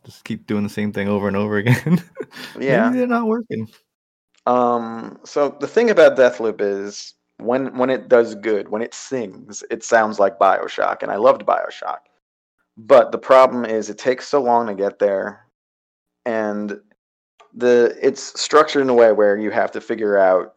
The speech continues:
Speaker 2: you know, the premise is you need to kill, like, these six powered people, um, who are in, like, four separate places, and you gotta somehow get them together to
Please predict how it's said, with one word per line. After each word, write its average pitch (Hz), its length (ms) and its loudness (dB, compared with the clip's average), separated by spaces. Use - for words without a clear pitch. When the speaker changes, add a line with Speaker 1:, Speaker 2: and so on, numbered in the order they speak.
Speaker 2:
you 107 120 -12
know, 87 240 -12
the 117 80 -10
premise 135 440 2
is 107 380 -4
you 107 420 -12
need 120 160 -8
to 110 80 -10
kill, 107 360 2
like, 92 240 0
these 95 240 -10
six - 300 -8
powered 98 460 -4
people, 98 540 -10
um, 98 560 -6
who 113 160 -4
are 101 160 2
in, 107 120 -4
like, 98 220 -6
four 117 260 2
separate 110 320 -2
places, 92 840 -6
and - 100 -16
you 104 60 -10
gotta 95 560 -2
somehow 120 360 0
get 104 240 -2
them 95 140 -8
together 92 500 -2
to 92 520 -12